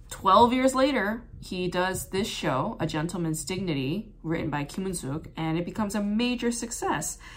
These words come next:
And then I think, uh, a few years after that, he did Suits. Oh, he also did, uh, Arth-,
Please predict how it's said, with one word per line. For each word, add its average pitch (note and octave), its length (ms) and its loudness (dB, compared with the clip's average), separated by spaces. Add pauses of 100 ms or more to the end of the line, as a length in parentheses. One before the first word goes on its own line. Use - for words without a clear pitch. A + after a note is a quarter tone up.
(180)
And G#3+ 120 4
then C4 140 6
I A#3+ 80 2
think, C4+ 380 2
uh, A3+ 320 6
a A3+ 40 0
few A#3 160 2
years A3+ 280 2
after G#3 260 2
that, G#3 140 2
he G#3+ 100 -2
did F3 180 0
Suits. - 600 -4
Oh, A3+ 240 8
he - 180 -4
also A#3 360 2
did, G#3+ 240 0
uh, D#3 280 4
Arth-, D#3 460 2